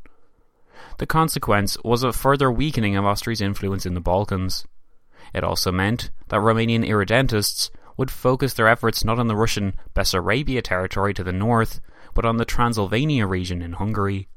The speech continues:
When Sazonov asked the Romanian premier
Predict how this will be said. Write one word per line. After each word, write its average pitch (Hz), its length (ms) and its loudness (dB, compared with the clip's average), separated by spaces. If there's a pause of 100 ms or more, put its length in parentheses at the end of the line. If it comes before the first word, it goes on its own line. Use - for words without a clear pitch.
(2000)
When 135 160 -2
Sazonov 143 640 2
asked 131 280 4
the 127 80 -2
Romanian 113 520 0
premier 117 560 0